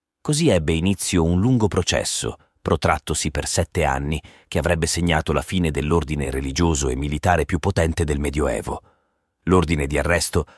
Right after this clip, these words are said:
formulava gravi accuse contro la morale religiosa dei Templari. Si affermava che ogni nuova recluta, all'ingresso nell'ordine,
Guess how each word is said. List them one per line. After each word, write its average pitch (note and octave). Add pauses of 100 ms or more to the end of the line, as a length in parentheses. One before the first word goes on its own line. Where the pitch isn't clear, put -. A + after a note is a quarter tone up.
formulava B2
gravi G#2
accuse G2
contro F#2
la F2
morale F2
religiosa D#2+
dei E2
Templari. B1+ (440)
Si -
affermava F2
che -
ogni F2
nuova E2+
recluta, D#2
all'ingresso C#2+
nell'ordine, D#2